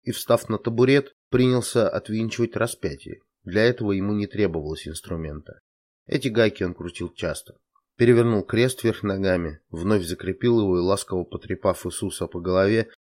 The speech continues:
завязал Богу глаза носовым платком. После этого священник снял покрывало и Библию с алтаря,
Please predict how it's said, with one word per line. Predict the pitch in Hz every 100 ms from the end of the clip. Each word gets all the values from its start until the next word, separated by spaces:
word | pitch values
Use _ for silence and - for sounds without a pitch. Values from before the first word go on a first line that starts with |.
| -
завязал | 92 101 101 104 98
Богу | 95 92 90
глаза | 92 95 92 95
носовым | 92 - 87 87
платком. | 87 90 - - 71 69 _ _ _ _ _ _ _ _ -
После | 117 - 131
этого | 143 - 87 76 -
священник | - 101 101 131 110 101
снял | - 107 92
покрывало | 98 - 95 95 110 104
и | 82
Библию | 85 101 98 95
с | -
алтаря, | 90 101 82 71